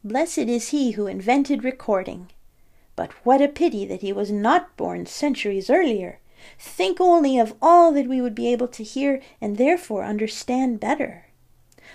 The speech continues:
Oh, the unending research in libraries and museums, the readings and collations of texts,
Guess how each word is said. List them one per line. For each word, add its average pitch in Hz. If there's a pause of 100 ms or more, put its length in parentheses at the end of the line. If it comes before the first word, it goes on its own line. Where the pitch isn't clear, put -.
(220)
Oh, 294 (400)
the 233
unending 226
research 233
in 190
libraries 220
and 190
museums, 220 (360)
the 240
readings 311
and 208
collations 226
of 190
texts, -